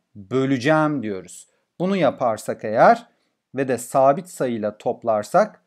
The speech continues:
şurada dx'i unuttuk gösterimde. Ha, şöyle yapalım. Sabit sayıyla toplarsak x üzeri r gibi bir ifadenin de integralini bulmuş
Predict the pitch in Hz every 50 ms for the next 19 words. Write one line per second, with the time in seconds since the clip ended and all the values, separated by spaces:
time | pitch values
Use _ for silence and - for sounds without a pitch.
0 | _ _ _ - - 147 135 127 117 127 135 127 127 120 123 - - - 135 110
1 | 101 98 98 _ _ - 170 175 _ _ _ 113 101 101 - _ - 107 98 101
2 | 101 101 123 165 139 135 101 - - - 127 110 104 107 98 - - 120 117 156
3 | 214 214 - _ _ _ _ _ _ - - 185 185 175 165 160 - - 147 117
4 | 107 110 - - 120 110 - - 110 113 113 - 226 220 175 190 170 - - 147
5 | 123 135 135 127 127 127 165 165 160 143 120 120 104 117 104 - 135 139 160 147
6 | - - 156 139 123 117 120 117 110 110 107 110 110 170 202 208 208 - _ _
7 | _ _ _ 135 131 139 135 - - 139 120 110 120 123 113 107 113 131 165 196
8 | 196 180 _ _ - 135 139 - 120 127 135 131 147 160 190 - -